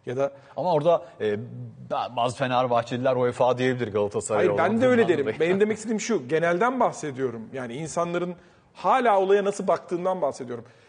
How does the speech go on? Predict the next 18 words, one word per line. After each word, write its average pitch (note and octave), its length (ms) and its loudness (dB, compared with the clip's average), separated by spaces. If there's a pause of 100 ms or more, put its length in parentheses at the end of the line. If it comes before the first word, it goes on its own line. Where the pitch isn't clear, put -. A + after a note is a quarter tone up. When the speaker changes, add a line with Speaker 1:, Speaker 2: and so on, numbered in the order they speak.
(140)
Speaker 1:
Milli F#3 340 0
takıma C4 300 -2
da B3+ 60 -2
gelince, G#3 480 -4 (400)
geçenlerde F#3+ 560 -2
Türkiye, G3 480 -2
e, C#3+ 400 4
en F3 260 2
son C3+ 360 -4
Norveç'le F3 400 -2
oynarken A#3 480 -2 (440)
bizim D3+ 200 -10
sevgili E3+ 280 -4
Mehmet E3 360 -4
Ayan, F3 220 -2 (500)
ara-, D#3+ 360 -2
e, C#3+ 160 4
minibüse, F3+ 520 0